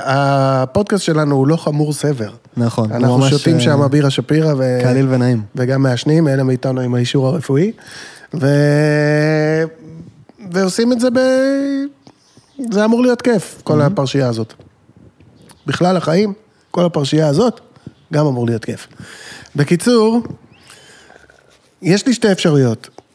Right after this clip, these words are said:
Speaker 2: יאללה.
Speaker 1: אה, זה נורא נורא, אה, מזכיר לי חלומות קורונה ששמעתי. אה, תחשוב שאתה נמצא בדרך ואז אומרים לך, "זה סגור."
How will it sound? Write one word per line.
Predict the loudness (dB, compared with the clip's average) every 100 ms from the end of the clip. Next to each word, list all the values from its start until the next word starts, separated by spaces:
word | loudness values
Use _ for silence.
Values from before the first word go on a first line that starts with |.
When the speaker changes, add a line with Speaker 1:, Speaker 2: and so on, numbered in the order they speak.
| _
Speaker 2:
יאללה. | -4 -2
Speaker 1:
אה, | 2 2 4 4 2 2 2 2 2 2 2 0 -2 -6 _ _ _ _ _ _ _ -10
זה | -2 2
נורא | 2 2 2
נורא, | 2 2 2 2 0 0
אה, | 2 2
מזכיר | 2 0 0 2
לי | 4 4 4 2
חלומות | 0 2 2 0
קורונה | 0 2 2 2 0 -4 _ _ -20 -20 -16
ששמעתי. | -6 -4 0 0 0 0 -2 -4 _ -20 -20 -20 -20 -20 _ -6
אה, | -4
תחשוב | -2 -2 0
שאתה | 2 0 2 0 2 2
נמצא | 2 0
בדרך | 0 2 2 2 2 0
ואז | 0
אומרים | 0
לך, | 0 -2
"זה | -4
סגור." | -4 -4 -4 -6